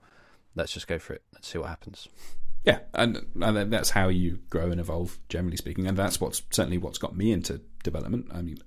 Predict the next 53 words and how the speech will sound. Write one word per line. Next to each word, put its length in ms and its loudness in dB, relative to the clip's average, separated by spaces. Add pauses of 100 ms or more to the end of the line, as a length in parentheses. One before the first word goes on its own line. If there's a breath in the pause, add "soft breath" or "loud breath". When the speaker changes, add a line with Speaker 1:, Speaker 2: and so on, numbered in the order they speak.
Speaker 2:
at 140 0
every 360 2
point 360 2 (140)
where 160 -2
my 140 -2
career 300 -2
has 140 -4 (260)
taken 420 0 (420 loud breath)
one 200 2
path 240 2
over 220 2
another, 340 4 (420 loud breath)
it's 200 2
just 200 4
been 160 2
curiosity 640 -2 (100)
that's 200 -4
led 140 -4
me. 280 -10
It's 100 -4
been, 140 -6
"Oh, 200 2
I 60 -2
could 180 -4
try 160 -2
this, 200 2
and 400 -6
let's 140 -6
have 120 -2
a 60 -4
play 160 0
with 100 0
this 160 0
and 100 -2
see 100 6
how 100 10
this 160 6
turns 240 4
out." 100 -4 (800 loud breath)
That's, 300 0
yeah, 140 0 (340)
that's 160 -6
got 180 0
me 80 -4
where 140 0
I 80 0
am 160 -2
today. 340 -4 (220)
It's 140 0
not, 220 2
there's 280 4
not 180 0
been 360 0